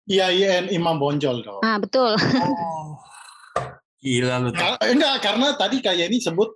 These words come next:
Speaker 1: teater Imam Bonjol, terus Kak Yeni bilang itu teater kampus, gue langsung paham.
Speaker 3: Oh,
Speaker 1: Di
Speaker 3: gitu.
Speaker 1: Padang tuh ada
Speaker 2: Iya,
Speaker 1: kampus
Speaker 2: iya,
Speaker 1: apa
Speaker 2: iya,
Speaker 1: aja
Speaker 2: benar.
Speaker 1: gitu loh.
Speaker 3: Iya, iya, iya, iya, iya.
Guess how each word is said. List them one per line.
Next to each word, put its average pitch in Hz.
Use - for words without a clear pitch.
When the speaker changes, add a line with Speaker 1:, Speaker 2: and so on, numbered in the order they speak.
Speaker 1:
teater 156
Imam 156
Bonjol, 139
terus 170
Kak 160
Yeni 147
bilang 160
itu 156
teater 160
kampus, 156
gue 156
langsung 208
paham. 151
Speaker 3:
Oh, 165
Speaker 1:
Di -
Speaker 3:
gitu. 160
Speaker 1:
Padang 165
tuh 208
ada 165
Speaker 2:
Iya, 226
Speaker 1:
kampus 196
Speaker 2:
iya, 160
Speaker 1:
apa 143
Speaker 2:
iya, 147
Speaker 1:
aja 147
Speaker 2:
benar. 120
Speaker 1:
gitu 127
loh. 113
Speaker 3:
Iya, 123
iya, 110
iya, 101
iya, 92
iya. 92